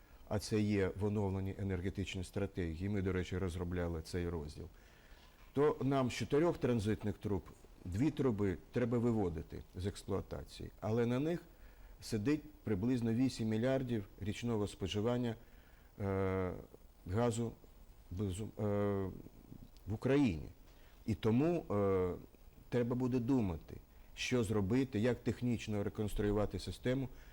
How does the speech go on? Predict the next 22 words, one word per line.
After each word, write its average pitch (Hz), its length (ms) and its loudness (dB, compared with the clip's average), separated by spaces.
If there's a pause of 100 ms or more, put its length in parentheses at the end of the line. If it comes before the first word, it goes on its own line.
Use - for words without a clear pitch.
(120)
щоб - 220 -2
все-таки 113 420 0
задовольнити 107 580 0
і - 40 -2
потреби 104 420 -2
внутрішніх 107 500 -2
споживачів. 82 580 -6 (920)
Наша 160 300 2
система 147 380 2
може 131 240 2
подавати 120 420 2
сто - 180 -4
сорок 101 320 0
два 107 300 0 (160)
мільярди 101 380 0
кубічних 87 480 -6
метрів 78 320 -10 (540)
через, - 540 -2
е, 82 200 -6
свою 90 280 -4
територію. 87 560 -4 (460)
Безумовно, 113 680 2